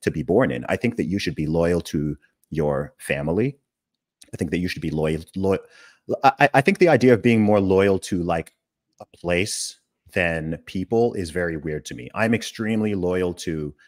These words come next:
my family and my friends and people I care about and loved ones, but I'm not loyal to the point that I'm going to become a martyr for a patch of land, let alone for the patch of land's government.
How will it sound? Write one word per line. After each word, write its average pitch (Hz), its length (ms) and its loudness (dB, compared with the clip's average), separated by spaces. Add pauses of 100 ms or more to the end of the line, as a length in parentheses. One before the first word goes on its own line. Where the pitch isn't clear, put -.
(180)
my 73 460 -6
family 85 720 -4 (220)
and 71 140 -12
my 69 120 -12
friends 92 540 -2
and 67 120 -12
people 82 280 -6
I 80 60 -6
care 85 280 -4
about 82 340 -2
and 73 120 -12
loved 85 260 -6
ones, 107 260 -4
but - 260 -2 (420)
I'm 101 200 0
not 117 400 2
loyal 107 560 2
to 107 160 -2
the 95 80 -4
point 98 520 -4
that 90 200 -6
I'm 92 180 -6
going 87 160 -4
to 85 60 -6
become 85 320 -10
a 76 40 -8
martyr 87 580 -4 (360)
for 85 640 -2 (720)
a 85 60 -2
patch - 300 -2
of 87 140 -4
land, 90 440 -2
let 95 200 -2
alone 90 260 -2
for 85 300 -2
the 80 180 -6
patch - 320 -2
of 80 140 -8
land's 80 300 -8
government. 76 600 -10